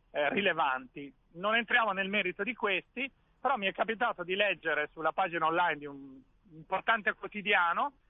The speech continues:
ehm, il commento alla notizia che diceva appunto che su quarantamila euro di isee si concentra la maggior parte di aumento. Il commento era: "Ecco, prendiamo due lavoratori dipendenti che guadagnano venticinquemila euro di reddito ciascuno, con l'abbattimento del trenta per cento arrivano a quarantaquattro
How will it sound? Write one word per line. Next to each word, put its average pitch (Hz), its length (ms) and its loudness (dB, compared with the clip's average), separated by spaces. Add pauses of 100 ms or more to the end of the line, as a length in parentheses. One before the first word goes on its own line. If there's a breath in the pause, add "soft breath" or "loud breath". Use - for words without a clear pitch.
(240)
ehm, 160 1200 0
il 185 140 -8
commento 233 360 0
alla 190 100 2
notizia 185 340 -4
che 165 80 -2
diceva 165 300 0
appunto 190 320 -8
che 151 180 -18
su - 100 -20
quarantamila 180 640 0
euro 180 180 0
di 165 120 -8
isee 180 300 -2
si - 100 -20
concentra 160 580 -4
la 139 100 2
maggior 156 280 -4
parte 196 260 0
di 233 80 -4
aumento. 320 540 0 (400 soft breath)
Il 175 140 -6
commento 277 460 4
era: 214 340 4
"Ecco, 175 280 -4
prendiamo 196 420 2
due 220 160 2
lavoratori 190 640 2 (340)
dipendenti 262 800 2
che 196 120 -8
guadagnano 180 420 2
venticinquemila 196 880 -2
euro 190 200 0
di 175 140 -4
reddito 185 380 -4
ciascuno, 208 640 -2
con 214 140 0
l'abbattimento 170 580 -2
del 190 80 -2
trenta 208 320 2
per 202 160 -4
cento 220 280 -2
arrivano 190 320 2
a 202 40 -2
quarantaquattro 269 920 0